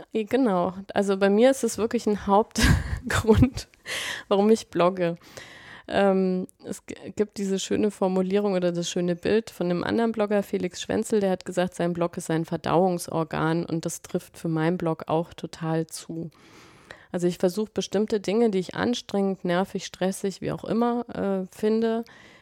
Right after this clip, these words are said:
in Geschichten zu verarbeiten. Und das dauert manchmal wirklich lange, weil <laughs> genau diese Wut und so weiter, ähm,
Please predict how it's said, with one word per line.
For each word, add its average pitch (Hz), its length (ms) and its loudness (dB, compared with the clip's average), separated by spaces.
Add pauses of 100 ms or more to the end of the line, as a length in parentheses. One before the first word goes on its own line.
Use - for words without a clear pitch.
in 185 200 -2
Geschichten 180 840 -2 (100)
zu - 160 -8
verarbeiten. 160 960 0 (240)
Und 170 240 0
das 165 140 -4
dauert 185 320 2
manchmal 196 440 -2
wirklich 196 460 -4
lange, 208 540 0
weil 185 260 2
<laughs> - 0 -
genau 185 380 2
diese 180 460 -2 (460)
Wut 220 320 -4
und 220 140 0
so 202 160 0
weiter, 196 560 2 (100)
ähm, 185 540 -4